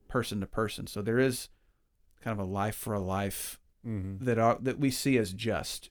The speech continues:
Speaker 1: It's just that this would happen. And it seems like with that understanding that since Jesus is divine, came to this world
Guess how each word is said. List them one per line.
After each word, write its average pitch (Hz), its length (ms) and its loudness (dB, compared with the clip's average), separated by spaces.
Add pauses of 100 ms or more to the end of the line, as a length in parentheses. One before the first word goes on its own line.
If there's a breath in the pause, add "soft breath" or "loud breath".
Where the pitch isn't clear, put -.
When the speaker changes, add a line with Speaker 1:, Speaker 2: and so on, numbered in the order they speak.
Speaker 1:
It's - 140 -16
just 131 360 4
that 113 100 -8
this 117 180 -6
would - 80 -8
happen. - 400 -6 (420 soft breath)
And - 120 -2
it - 80 -8
seems 156 360 0
like 104 380 -2 (800)
with 117 180 -4
that 110 220 4
understanding 98 680 -2 (1040)
that 117 220 -2
since 127 280 2
Jesus 117 460 0 (640)
is 113 180 -4
divine, 117 460 0 (1300)
came 143 260 6
to 143 60 2
this 143 180 2
world 107 340 2